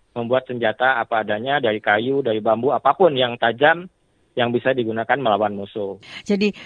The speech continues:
Speaker 2: Pak Iip, kita sudah tujuh puluh delapan tahun ini ibaratnya Indonesia
Speaker 1: Ya.
Speaker 2: itu. Jadi, kalau Pak Iip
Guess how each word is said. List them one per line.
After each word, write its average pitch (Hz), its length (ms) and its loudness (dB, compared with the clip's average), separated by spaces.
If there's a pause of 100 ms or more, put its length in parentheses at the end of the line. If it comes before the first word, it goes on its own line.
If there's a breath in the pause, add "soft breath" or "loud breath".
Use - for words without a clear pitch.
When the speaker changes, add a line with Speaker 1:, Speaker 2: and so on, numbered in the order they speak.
(140 loud breath)
Speaker 2:
Pak 247 180 -2
Iip, 214 380 -2 (400)
kita 233 260 -4
sudah 185 240 0
tujuh 185 240 -2
puluh 165 220 -4
delapan 135 500 -4
tahun 143 800 -2
ini 131 560 -6
ibaratnya 135 640 -4 (640 loud breath)
Indonesia 147 580 2
Speaker 1:
Ya. - 60 -8
Speaker 2:
itu. 139 320 -8
Jadi, 165 420 -2 (400 loud breath)
kalau 233 240 -2
Pak - 240 -8
Iip 247 320 -6